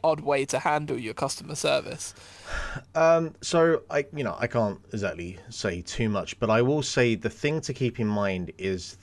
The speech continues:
Speaker 2: that though you have a, um,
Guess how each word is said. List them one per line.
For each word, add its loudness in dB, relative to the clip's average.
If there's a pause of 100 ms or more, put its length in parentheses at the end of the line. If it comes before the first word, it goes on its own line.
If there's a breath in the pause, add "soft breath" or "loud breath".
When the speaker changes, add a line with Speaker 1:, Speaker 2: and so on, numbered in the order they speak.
Speaker 2:
that -2 (520)
though 2
you 0 (100)
have -2 (120)
a, -4 (140)
um, -8